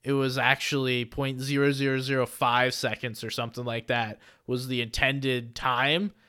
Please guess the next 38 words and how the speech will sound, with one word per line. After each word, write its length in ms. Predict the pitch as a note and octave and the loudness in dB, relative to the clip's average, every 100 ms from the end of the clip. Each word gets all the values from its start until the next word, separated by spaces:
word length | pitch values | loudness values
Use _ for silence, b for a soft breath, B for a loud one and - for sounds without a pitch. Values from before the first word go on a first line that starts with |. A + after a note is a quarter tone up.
| b b b b b - | b b b b b -2
And 720 | C3+ C3 C3 B2+ B2 B2+ B2+ - - | 4 4 4 2 0 -4 -8 -12 -12
that 360 | C#3+ C#3 D#3 | -2 6 8
actually 440 | E3 D#3 - F3+ F3 | 8 6 4 4 6
makes 240 | E3+ - | 4 2
a 60 | D#3 | 4
difference. 440 | E3+ D3+ A#2 - | 4 4 -2 -2
It, 200 | C3+ - - | -4 -2 2
it 180 | E3 | 2
may 300 | D#3+ D#3+ E3+ | 4 6 6
seem 420 | F3+ F#3 F3 E3+ E3 | 4 2 2 2 2
insignificant, 920 | F3 - E3 F3 E3+ - C#3 A#2+ - | 0 0 0 4 2 2 -2 -2 0
but 180 | B2+ B2 | 0 2
it 100 | C3+ | 0
makes 280 | C#3+ C3+ | 0 0
a 60 | C#3 | -4
huge 460 | - E3 F3 D#3+ C#3+ | -4 -4 -2 -2 4
difference 560 | E3 D#3+ C#3 B2 - | 4 4 0 0 -2
when 440 | C3 B2+ A#2+ A#2 b b b b b b - _ | 0 0 -2 -6 b b b b b b -20 _
you're 180 | A#2+ B2+ | -4 -4
just 260 | A#2+ B2+ - _ | -4 -6 -8 _
trying 260 | - C3 C3+ | -2 0 2
to 60 | |
hold 180 | D3 D3 | 0 2
a 60 | C#3+ | 4
wall 280 | D3 D3+ D3 | 6 6 6
against 240 | C#3+ C#3 | 2 4
somebody 300 | D3+ D3 C#3 | 2 4 2
shooting 580 | - F#3 F3 C#3 A#2+ G#2 | 0 2 4 4 2 -4
or 440 | B2 B2+ B2+ B2+ | -2 2 2 0
trying 500 | A#2 - C3+ C#3 C#3+ | -2 0 4 4 2
to 100 | C#3+ | 0
build 460 | C3 C#3 C#3+ C#3 - | 2 4 4 0 -4
a 120 | C#3 | -4
ninety 540 | C3+ C3 D3+ D#3+ C#3 A#2+ | 0 0 2 0 0 -4
or 60 | |
something 360 | A2+ A#2+ A#2 B2+ | -2 -4 -4 -2
like 240 | B2+ B2 | 0 0
that, 340 | B2+ A#2+ A#2+ | 0 2 0